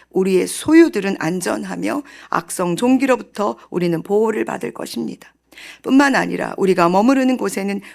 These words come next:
우박의 위험이 존재하지 않습니다.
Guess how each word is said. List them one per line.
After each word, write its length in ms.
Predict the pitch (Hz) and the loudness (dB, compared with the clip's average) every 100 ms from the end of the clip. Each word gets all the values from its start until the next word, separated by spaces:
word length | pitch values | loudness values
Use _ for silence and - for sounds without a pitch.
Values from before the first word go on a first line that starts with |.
| _ | _
우박의 560 | 170 170 170 165 - 208 | -4 -2 -4 -4 -6 -4
위험이 560 | 240 240 240 254 302 - - | -4 -2 -2 -2 -2 -6 -10
존재하지 600 | 175 170 156 135 - - | -6 -6 -6 -8 -10 -8
않습니다. 760 | - - - - - - - | -8 -6 -8 -8 -10 -12 -20